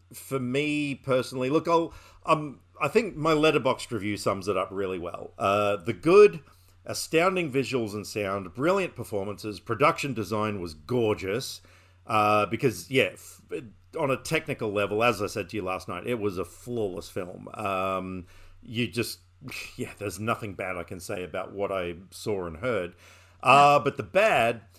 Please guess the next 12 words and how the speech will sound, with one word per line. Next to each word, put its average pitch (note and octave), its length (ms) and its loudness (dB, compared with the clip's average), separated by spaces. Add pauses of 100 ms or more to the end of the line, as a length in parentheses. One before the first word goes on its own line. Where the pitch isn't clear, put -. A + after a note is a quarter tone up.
(220)
a A#2+ 120 -8
story F#3 420 4
bogged C#3+ 320 2
down A#2+ 260 0
in A2 120 -4
religion C3+ 480 0
and A2+ 100 -6
politics, G#2 560 -2
central D#3 460 -2
protagonists A2 680 -2
become F#2+ 460 -6
douchebags, C#3 760 0